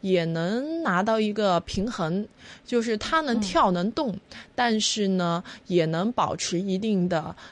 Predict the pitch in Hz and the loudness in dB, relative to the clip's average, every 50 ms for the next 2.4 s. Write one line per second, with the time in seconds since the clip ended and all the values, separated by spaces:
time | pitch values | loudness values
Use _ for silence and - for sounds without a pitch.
0 | - - - 165 151 156 156 160 - 214 208 196 185 180 - - - 269 247 214 | -18 -8 -6 -6 -4 -4 -6 -6 -4 -4 -2 0 -2 -2 -2 -2 -2 0 0 0
1 | 185 - 190 160 180 196 180 - - - - - - - - - - _ - 202 | -2 -2 -4 -4 -2 -2 -2 -4 -4 -10 -12 -16 -18 -20 -20 -20 -20 _ -6 2
2 | 226 285 311 320 302 247 - | 4 6 6 6 4 2 0